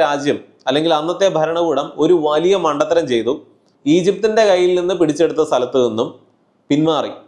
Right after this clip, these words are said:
അതാണ് ഇപ്പോഴത്തെ ഗാസ. അതുപോലെ ട്രാൻസ് ജോർഡാൻ്റെ കയ്യിൽ നിന്ന് പിടിച്ചെടുത്ത കുറച്ച് സ്ഥലങ്ങളുണ്ട്, അവിടെ നിന്നും പിന്മാറി, അതാണ് ഇപ്പോഴത്തെ വെസ്റ്റ് ബാങ്ക്.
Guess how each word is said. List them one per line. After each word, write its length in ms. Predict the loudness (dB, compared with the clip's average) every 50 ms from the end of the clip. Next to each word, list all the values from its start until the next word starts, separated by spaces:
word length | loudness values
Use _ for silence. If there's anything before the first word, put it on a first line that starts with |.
| _ _ _ _ _ -4 -2
അതാണ് 200 | -2 -2 -2 -4 -4
ഇപ്പോഴത്തെ 320 | -2 0 0 2 2 2 2 2
ഗാസ. 240 | 2 0 -2 -2 -4 -4 -6 -6 -8 _ _ _ _ _ _ _ -2
അതുപോലെ 260 | 0 0 0 0 0 0
ട്രാൻസ് 320 | -2 -2 -2 -2 -4 -2 0
ജോർഡാൻ്റെ 380 | 0 2 2 0 0 0 0 2
കയ്യിൽ 140 | 2 2 2 0
നിന്ന് 120 | 0 0 0
പിടിച്ചെടുത്ത 340 | 0 2 2 2 2 2 2 0
കുറച്ച് 200 | 0 -2 -4 -2 0
സ്ഥലങ്ങളുണ്ട്, 440 | -2 -2 -2 -2 -4 -2 -2 -2 -4 -2 -2 0
അവിടെ 180 | 0 0 0 0
നിന്നും 160 | -2 -2 -4 -2 -2
പിന്മാറി, 340 | -2 -2 -2 -2 -2 -4 -6 -6 -4
അതാണ് 220 | -2 -2 -2 -2 -4 -2
ഇപ്പോഴത്തെ 300 | -2 0 0 0 0 0
വെസ്റ്റ് 260 | -2 -4 -4 -2 -2 0
ബാങ്ക്. 240 | 0 0 -2 -6 -12